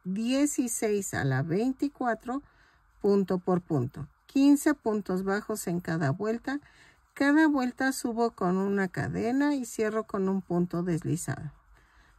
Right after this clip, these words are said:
Lo tejo, relleno, rematamos la primer pierna, pero la segunda no la rematan,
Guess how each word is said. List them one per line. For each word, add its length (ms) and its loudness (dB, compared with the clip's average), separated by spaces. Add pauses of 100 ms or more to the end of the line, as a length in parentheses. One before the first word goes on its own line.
(120)
Lo 300 4
tejo, 600 0 (480)
relleno, 720 0 (600)
rematamos 920 2
la 120 0
primer 420 -4
pierna, 540 -2
pero 220 -2
la 160 0
segunda 540 -2
no 160 0
la 160 2
rematan, 540 -2